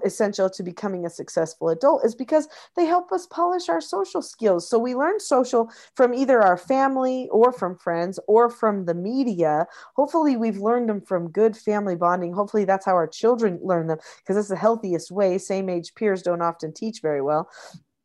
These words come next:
anyway, especially when they're little. Um, and so, but, but as we're old, when we're older, we definitely are influenced more and learn more from our friends. I mean, that's why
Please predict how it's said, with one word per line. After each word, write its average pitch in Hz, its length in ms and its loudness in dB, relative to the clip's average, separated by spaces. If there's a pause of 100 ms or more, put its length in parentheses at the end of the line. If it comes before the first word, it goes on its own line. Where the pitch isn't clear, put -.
(120)
anyway, 240 300 4
especially 226 400 0
when 196 120 -2
they're 160 120 0
little. 196 340 2 (680)
Um, 180 420 0
and 208 200 0
so, 214 360 4 (360)
but, 254 220 0
but 294 280 4
as 302 240 6
we're 285 180 4
old, 330 280 4
when 262 140 4
we're 254 140 2
older, 233 460 4
we 220 160 -2
definitely 214 720 2
are 180 80 2
influenced 185 680 -4
more 170 320 0
and 175 240 -4
learn 170 280 -2
more 165 340 -4
from 175 220 -6
our 156 140 -2
friends. 156 460 -6
I - 20 -4
mean, 185 160 -6
that's 202 180 -2
why 180 120 2